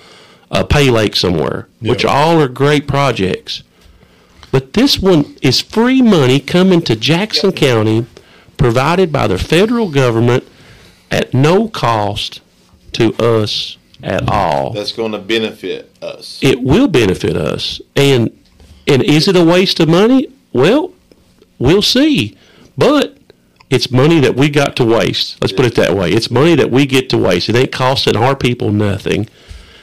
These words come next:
Speaker 1: And I'm excited to see what it, what, what it brings forth. And, and Judy is
Speaker 3: I'm gonna vote for you next time just for
Speaker 1: Well,
Speaker 3: what you
Speaker 1: well,
Speaker 3: just said.
Speaker 1: well, thank you. But,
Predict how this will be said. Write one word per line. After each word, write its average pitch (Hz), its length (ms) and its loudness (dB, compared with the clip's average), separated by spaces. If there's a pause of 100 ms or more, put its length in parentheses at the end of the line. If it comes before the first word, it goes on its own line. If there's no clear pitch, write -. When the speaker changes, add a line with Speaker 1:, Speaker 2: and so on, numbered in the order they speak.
(200)
Speaker 1:
And 123 140 2
I'm 143 220 2
excited 135 480 0
to 123 80 0
see 120 240 0
what 113 260 2
it, - 240 -8
what, 113 300 -2
what 113 240 2
it 101 140 -2
brings 110 380 2
forth. 98 540 -2 (100)
And, 104 180 0
and 101 260 0
Judy 143 640 0
is 107 420 0 (520)
Speaker 3:
I'm 143 160 -8
gonna 120 140 -2
vote 110 280 0
for 92 60 -18
you 85 180 -16
next - 260 -16
time 80 240 -14
just 87 200 -16
for 101 80 -4
Speaker 1:
Well, 90 120 -2
Speaker 3:
what 90 120 -12
you - 40 -16
Speaker 1:
well, 127 160 2
Speaker 3:
just - 120 -12
said. 85 180 -8
Speaker 1:
well, 131 120 4
thank 117 300 0
you. 110 180 -2
But, - 200 0